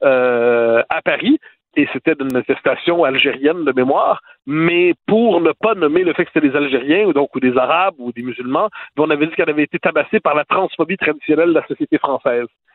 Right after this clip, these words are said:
Comme quoi, euh, pour ne pas nommer les choses, on préfère quelquefois s'inventer des ennemis imaginaires.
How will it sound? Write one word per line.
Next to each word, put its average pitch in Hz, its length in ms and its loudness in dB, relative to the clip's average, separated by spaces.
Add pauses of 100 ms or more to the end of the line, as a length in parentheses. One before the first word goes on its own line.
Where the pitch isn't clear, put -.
(200)
Comme 147 160 -2
quoi, 190 420 2
euh, 135 160 2
pour 156 160 0
ne 156 60 4
pas 190 160 0
nommer 170 180 2
les 143 140 0
choses, 196 260 0
on 147 80 -2
préfère - 340 -2
quelquefois 165 520 0
s'inventer 139 360 2
des 147 140 0
ennemis 147 220 2
imaginaires. 139 540 0